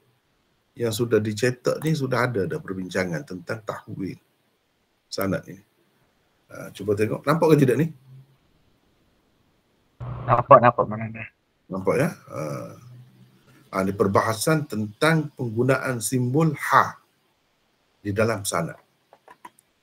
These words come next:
Speaker 1: Ha, macam di sinilah. Macam di sini kita bertemu ni, kan. Ha,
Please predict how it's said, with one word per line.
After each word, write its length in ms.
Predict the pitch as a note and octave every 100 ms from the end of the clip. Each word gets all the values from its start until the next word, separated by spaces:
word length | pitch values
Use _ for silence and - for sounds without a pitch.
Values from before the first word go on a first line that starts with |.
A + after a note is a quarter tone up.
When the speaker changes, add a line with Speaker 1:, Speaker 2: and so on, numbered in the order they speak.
| _ _ _ _
Speaker 1:
Ha, 80 | G2+
macam 240 | A#2+ E3+
di 80 | F3+
sinilah. 320 | E3+ F#3 F#3 - -
Macam 240 | - G#2+
di 80 | G2+
sini 320 | G2+ C#3+ -
kita 560 | - A2+ F2+ D#2 C#2 C2
bertemu 320 | - G2+ G2 A2
ni, 60 | E3+
kan. 160 | D3+ - _ _ _ _
Ha, 40 | -